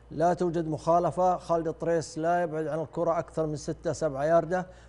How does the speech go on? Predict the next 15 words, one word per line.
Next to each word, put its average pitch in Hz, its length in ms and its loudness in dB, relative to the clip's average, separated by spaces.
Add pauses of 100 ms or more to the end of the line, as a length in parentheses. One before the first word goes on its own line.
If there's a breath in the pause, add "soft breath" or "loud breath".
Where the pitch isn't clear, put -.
وبالتالي 160 440 2
استمرار 160 460 2
اللعب 156 240 0
كان 156 180 -2
قرار 151 280 2
صحيح 147 420 -2
من 139 140 -6
حكم 143 380 -2 (120)
المباراة. 160 460 -2 (1500)
الحالة 175 420 6
الثالثة 190 420 8
في 165 60 -2
الدقيقة 185 380 4
تسعة 180 400 4
وأربعين، 170 640 4